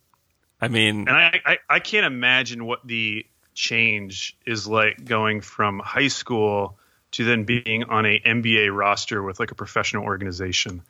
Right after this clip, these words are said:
Speaker 1: <laughs> I mean,
Speaker 2: It, it
Speaker 1: yeah.
Speaker 2: must just be crazy. I mean, s-, think about Chris Paul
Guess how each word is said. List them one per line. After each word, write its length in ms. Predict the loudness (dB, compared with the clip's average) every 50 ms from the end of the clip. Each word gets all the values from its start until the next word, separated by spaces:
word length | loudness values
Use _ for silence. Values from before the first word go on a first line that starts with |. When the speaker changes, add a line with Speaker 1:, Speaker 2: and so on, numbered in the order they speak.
| _ _ _ _ _
Speaker 1:
<laughs> 920 | _ _ _ _ _ -6 -6 -6 -8 -12 -16 -18 -20 -20 -20 _ -8 -2
I 160 | 0 0 0 0 0
mean, 300 | 0 2 2 0 0 0
Speaker 2:
It, 160 | 0 0 0 -2 -2 -2
it 140 | -2 -2 -2 -2
Speaker 1:
yeah. 100 | 2 4
Speaker 2:
must 220 | 4 4 4 2
just 220 | 0 -2 -4 -2 -4
be 100 | -4 -4
crazy. 600 | -4 -6 -4 0 2 2 2 0 -2 -6 -4 -2
I 40 | -2
mean, 120 | -2 -2
s-, 180 | -4 -6 -12 -16 -18 -4 0
think 260 | 0 0 0 0 -2
about 460 | 0 4 4 4 4 4 2 -2 _ _
Chris 440 | -16 -12 -2 0 0 0 0 -4 -10
Paul 560 | -16 -12 -6 -4 -4 -4 -4 -6 -8 -12 -18